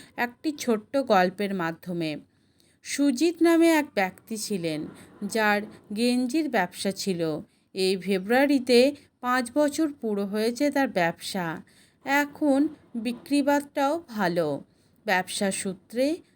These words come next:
তার নাম ডাক বেশ ছড়িয়েছে।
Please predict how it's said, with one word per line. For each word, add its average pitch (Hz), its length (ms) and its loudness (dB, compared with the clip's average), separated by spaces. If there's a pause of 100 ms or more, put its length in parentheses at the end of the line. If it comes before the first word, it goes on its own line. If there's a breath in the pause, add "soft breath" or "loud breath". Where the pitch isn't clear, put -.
(140)
তার 202 200 0
নাম 196 460 0
ডাক 226 520 0 (280 soft breath)
বেশ 240 400 -4
ছড়িয়েছে। 175 800 -2